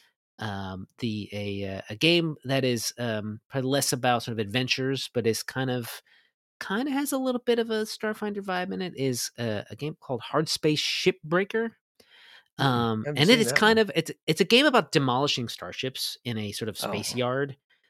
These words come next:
Speaker 1: uh, by yourself, and you have to, like, have a gravity gun, and you're sort of cutting things apart, and you have to make sure not to cut the fuel line 'cause then it'll explode, and that brings your profits down. But overall, Hard Space Shipbreaker is a game about unions.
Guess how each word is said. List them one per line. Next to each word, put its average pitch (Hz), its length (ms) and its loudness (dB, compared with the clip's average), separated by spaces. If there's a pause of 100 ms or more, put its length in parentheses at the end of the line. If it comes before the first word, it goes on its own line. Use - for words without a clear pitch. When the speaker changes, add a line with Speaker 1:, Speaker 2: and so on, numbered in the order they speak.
(180)
Speaker 1:
uh, 120 220 0
by 120 180 4
yourself, 123 640 -2
and 113 120 -6
you 104 100 -6
have 101 160 -12
to, 113 120 -6
like, 104 260 -4 (260)
have 120 180 -2
a 113 40 -6
gravity 117 420 0
gun, 117 440 0
and 110 120 -4
you're 107 80 -10
sort 113 180 -10
of - 80 -14
cutting 113 200 -4
things 110 200 -8
apart, 113 220 -4
and 104 80 -6
you 110 60 -2
have 110 60 -6
to 117 60 -8
make 117 140 -4
sure 131 160 -2
not 135 140 -4
to - 60 -12
cut 185 140 0
the 202 60 -2
fuel 269 260 0
line 160 260 4
'cause 117 140 -12
then 120 120 0
it'll 143 200 -2
explode, 165 380 2
and 117 120 0
that 113 140 -2 (140)
brings 127 180 -2
your 135 80 -4
profits 143 380 -2
down. 95 260 -2 (320)
But 156 180 4 (460)
overall, 180 540 8
Hard 165 180 4
Space 156 280 2
Shipbreaker 147 420 0
is 113 160 -2
a 120 60 0
game 127 180 4
about 110 240 0
unions. 107 680 -4